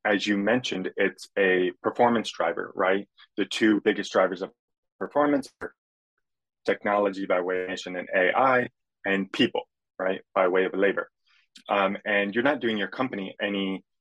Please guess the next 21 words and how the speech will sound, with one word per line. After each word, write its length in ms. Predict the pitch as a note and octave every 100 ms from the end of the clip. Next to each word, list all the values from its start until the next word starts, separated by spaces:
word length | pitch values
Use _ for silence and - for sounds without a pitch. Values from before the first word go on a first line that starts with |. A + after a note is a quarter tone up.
| _ _ _
uh, 200 | G#2 G2 G2+
or 100 | A2
its 160 | -
stakeholders 540 | - B2 - G#2+ G2 - A2
any 180 | G2+
favors 720 | G2 - D3 A2+ F#2 F2+ - - _ _ _ _
by 140 | G#2 G#2
not 320 | G#2+ A2 -
adopting 500 | - - G2+ G#2 F#2+
human 200 | F#2 F#2+
capital 280 | - F#2 F#2
management, 460 | F#2+ G#2 F2+ - -
right? 260 | G2 F#2 G#2
You'll 140 | G#2+
be 100 | F#2
less 240 | G2 G2 -
competitive. 520 | G2 - G2+ F#2+ F#2+
You'll 140 | F#2+ F2+
deliver 300 | F#2+ F#2 F#2
lower 180 | G2+ G2
returns 640 | F#2 - G#2+ G2 F#2+